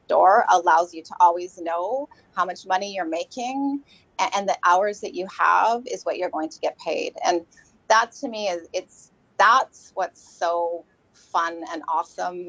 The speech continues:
And how do, you know, we have, we have caregivers, we've had two caregivers in the last twelve months who wanted to buy a Nurse Next Door franchise. And that to me is such a great indication of the work we're doing,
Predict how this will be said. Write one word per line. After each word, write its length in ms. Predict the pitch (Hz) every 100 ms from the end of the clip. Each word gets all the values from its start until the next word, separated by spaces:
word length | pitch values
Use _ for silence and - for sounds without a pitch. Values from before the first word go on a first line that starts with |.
| 175
And 160 | 160 151 _ - -
how 160 | 220 220
do, 80 | -
you 180 | 214 262
know, 220 | 247 196
we 120 | 220
have, 240 | 302 330 330 _ _ _ _ _
we 120 | - 269
have 200 | 294 285
caregivers, 840 | 233 196 208 214 214 202 202 -
we've 180 | 202 208
had 200 | 214 202
two 200 | - 277
caregivers 760 | 277 226 202 220 220 233 226 -
in 100 | 190
the 100 | 175
last 360 | 170 175 180 -
twelve 340 | 202 175 175
months 380 | 165 190 - -
who 100 | 190
wanted 280 | 180 - 339
to 120 | 190
buy 440 | - 165 170 165 -
a 80 | 165
Nurse 280 | 160 165 -
Next 200 | 170 -
Door 200 | 160 160
franchise. 680 | - - - 135 131 - _
And 140 | 190 208
that 180 | 247 247 -
to 80 |
me 380 | 285 208 175 175
is 120 | 180 -
such 360 | 208 190 - - _ _ _ _ 180
a 100 | 185
great 500 | - 196 202 202 202
indication 640 | 196 185 - 185 170 196
of 120 | 170 165
the 80 |
work 320 | 160 - 170 190
we're 100 | 196
doing, 580 | 202 202 220 233 240